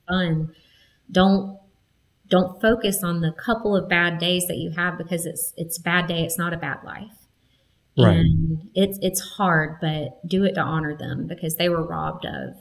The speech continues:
Speaker 1: the little everything, everyday things. And that, that, I think that's my main motivation.
Speaker 2: I'm glad you're allowing yourself to have those bad days and to have your moments and not try to feel like you've gotta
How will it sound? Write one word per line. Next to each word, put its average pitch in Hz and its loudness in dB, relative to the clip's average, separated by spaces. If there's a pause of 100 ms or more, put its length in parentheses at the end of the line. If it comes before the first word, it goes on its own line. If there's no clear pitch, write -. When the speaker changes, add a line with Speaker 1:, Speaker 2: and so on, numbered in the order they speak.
(300)
Speaker 1:
the 180 0
little 165 0
everything, - -6 (140)
everyday 165 0
things. 180 -8 (880)
And 170 0
that, 170 0
that, 180 2
I 180 0
think 185 0
that's 165 2
my 160 0
main 139 -4
motivation. - -8 (460)
Speaker 2:
I'm 139 6
glad 165 2
you're 139 6
allowing 107 4
yourself 123 0 (160)
to 98 2
have 113 -2
those 113 2
bad 101 0
days 104 2
and 98 -2
to 104 -2 (120)
have 120 -2
your 120 4
moments 110 2
and 98 0
not 101 -2
try 123 -2
to 123 2
feel 110 -2
like 117 0
you've 110 -2
gotta 104 0